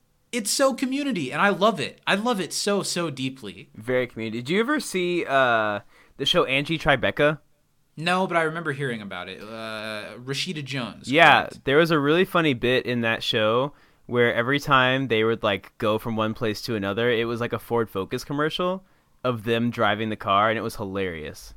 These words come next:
Speaker 1: That's pretty funny.
Speaker 2: Mm-hmm.
Speaker 1: I like stuff like that, and this is one of the best examples ever on T V of
Speaker 2: Yeah.
Speaker 1: incorporating corporate sponsorship in a way that it fuels the episode, makes fun of the idea of it in the first place,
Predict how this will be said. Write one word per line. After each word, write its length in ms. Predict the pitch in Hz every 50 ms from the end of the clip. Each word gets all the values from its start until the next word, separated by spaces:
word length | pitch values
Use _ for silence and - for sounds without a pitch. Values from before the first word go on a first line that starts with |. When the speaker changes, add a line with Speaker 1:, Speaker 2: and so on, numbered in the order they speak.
| - -
Speaker 1:
That's 140 | 123 -
pretty 200 | - - 117 107
funny. 300 | 101 - 104 95 95 95 - - - -
Speaker 2:
Mm-hmm. 300 | 95 98 98 101 92 87 95 - _ _ _ _ _ _ _ _ - -
Speaker 1:
I 80 | 143 143
like 200 | 135 123 123 120
stuff 240 | - - 123 113 -
like 200 | 117 113 110 -
that, 240 | 113 110 113 - -
and 260 | 127 123 123 123 120
this 160 | 135 139 139
is 260 | 175 170 170 165 151 139
one 300 | 139 131 135 147 160 180
of 60 | 196
the 80 | 190 190
best 260 | 190 190 190 196 -
examples 720 | 175 147 - 131 135 156 151 185 160 147 143 135 135 - - _ _ _ _ _ _ _ _ _ _ _ _ _ _ _ _ _
ever 400 | - 170 208 202 214 151 123 120
on 220 | - - 139 139 135
T 240 | 139 143 156 156 139
V 320 | 117 127 139 147 131 120
of 160 | 117 117 120 110
Speaker 2:
Yeah. 160 | 113 107 98
Speaker 1:
incorporating 600 | 85 - 127 131 135 139 131 127 127 123 120 117 113
corporate 380 | - 135 127 113 - 120 -
sponsorship 640 | - - 117 113 117 113 - 113 - - 113 107 101
in 100 | 101 107
a 80 | 107 104
way 460 | 104 104 104 104 104 104 104 104 104 - - - _ _ -
that 340 | 113 113 110 110 113 117 -
it 320 | 110 101 - - - - - -
fuels 440 | - 156 170 170 170 185 185 147 139
the 120 | 160 131
episode, 640 | 127 131 - 151 143 - - 151 151 151 151 147 131
makes 260 | 131 139 139 139 -
fun 220 | - 135 143 156
of 120 | 156 151 135
the 120 | 143 143
idea 480 | 135 - 135 131 131 - 117 123 139 143
of 100 | 143 147
it 80 | 143
in 60 | 139
the 80 | 135 123
first 280 | - - 131 131 - -
place, 300 | 151 143 139 139 135